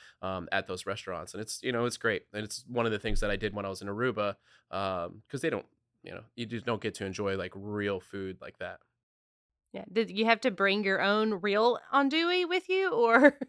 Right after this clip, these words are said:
Speaker 2: <laughs>
Speaker 1: Um, I forgot how t-, I think Chef Lyle, um, what was it, drove to a couple of 'em, but then he'll also get, uh, stuff shipped from here to there.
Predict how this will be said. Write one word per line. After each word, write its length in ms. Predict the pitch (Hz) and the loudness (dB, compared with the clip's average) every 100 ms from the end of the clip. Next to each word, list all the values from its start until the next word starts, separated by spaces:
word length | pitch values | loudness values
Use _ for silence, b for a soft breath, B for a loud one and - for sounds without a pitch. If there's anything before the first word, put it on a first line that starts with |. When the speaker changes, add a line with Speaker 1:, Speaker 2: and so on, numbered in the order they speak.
| - | 0
Speaker 2:
<laughs> 260 | - - - | 2 2 4
Speaker 1:
Um, 380 | 143 139 131 127 - | 8 8 8 2 4
I 120 | 147 | 4
forgot 300 | - 214 196 | 6 6 8
how 140 | 170 | 8
t-, 140 | 143 - | 6 0
I 100 | 127 | 0
think 320 | - 175 - - | 2 -2 -4 -4
Chef 260 | - 143 | 0 4
Lyle, 260 | 139 123 113 - | 6 6 6 2
um, 480 | 117 113 107 101 95 _ _ | 4 4 2 0 -8 _ _
what 140 | 123 101 | -2 0
was 180 | 107 | 0
it, 140 | 101 98 | -2 -2
drove 280 | - 120 123 | 2 4 4
to 100 | 139 | 0
a 40 | |
couple 280 | 131 127 135 | 2 0 2
of 120 | 131 | 2
'em, 180 | 139 131 b b _ | 2 -2 b b _
but 100 | 117 | 2
then 160 | 117 113 | 2 2
he'll 120 | 117 | 2
also 280 | 104 101 101 | 2 2 -2
get, 220 | 104 - | -4 -2
uh, 220 | 98 98 | -2 0
stuff 260 | 98 113 98 | 0 -2 -4
shipped 440 | - 110 - - _ | -2 -4 -4 -16 _
from 220 | - 98 | -6 -6
here 380 | 95 120 101 90 | -4 0 0 0
to 120 | - 90 | -6 -10
there. 300 | 65 - | -10 -12